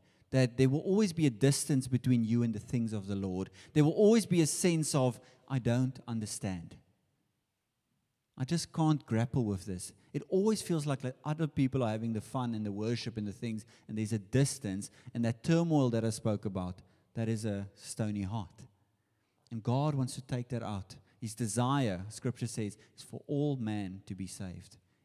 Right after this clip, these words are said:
His desire is to change the heart.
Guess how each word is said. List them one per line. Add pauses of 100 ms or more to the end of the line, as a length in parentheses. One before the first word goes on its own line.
(140)
His
desire (320)
is
to
change
the
heart.